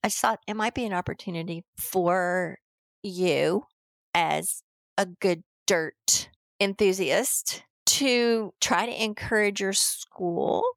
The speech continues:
to do something a little more Good Dirt friendly.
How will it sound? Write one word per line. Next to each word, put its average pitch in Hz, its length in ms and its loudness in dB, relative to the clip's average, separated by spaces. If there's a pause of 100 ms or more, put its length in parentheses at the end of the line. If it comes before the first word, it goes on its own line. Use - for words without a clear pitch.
(120)
to 208 440 0 (220)
do 214 100 0
something 202 360 0
a 190 60 2
little 185 200 2
more 190 400 -2
Good 185 140 -2
Dirt 175 240 -2
friendly. 104 480 -6